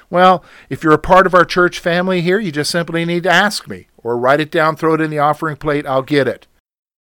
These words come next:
If you want, you can contact us through our web page, which is kerwinsvillechristian dot org. Simply go to the contact page, fill out the form,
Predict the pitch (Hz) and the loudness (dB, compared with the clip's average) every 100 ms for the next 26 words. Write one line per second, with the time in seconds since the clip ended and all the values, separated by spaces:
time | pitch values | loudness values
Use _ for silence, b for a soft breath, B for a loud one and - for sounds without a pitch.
0 | _ _ _ 185 190 - _ _ _ 170 | _ _ _ 2 2 -2 _ _ _ -6
1 | 185 185 180 170 165 _ _ _ 220 160 | -4 -2 -2 -4 -10 _ _ _ -10 -6
2 | 190 226 240 170 151 165 139 - 170 185 | -2 -2 -4 -8 -4 -4 -4 -2 0 0
3 | - 185 185 - 190 190 - - 151 151 | 0 0 0 0 0 0 -6 -6 -2 0
4 | 135 123 120 110 _ - 123 143 180 - | 2 4 2 0 _ -14 0 2 2 -2
5 | _ 175 175 196 240 - 131 143 143 147 | _ -2 2 2 -2 -8 -4 -4 -2 -2
6 | 135 - 143 151 147 160 151 165 143 160 | -4 -2 -2 -2 -4 -2 -2 -2 -4 -8
7 | 147 143 139 147 143 208 - 160 143 123 | -4 2 2 2 -2 -2 -4 -8 -6 -2
8 | 131 120 117 151 175 185 180 - 170 165 | -2 -4 -6 -4 -2 -4 -6 -6 -4 -4
9 | - 180 180 175 160 - 156 147 147 | -4 0 2 0 -4 -6 -2 0 0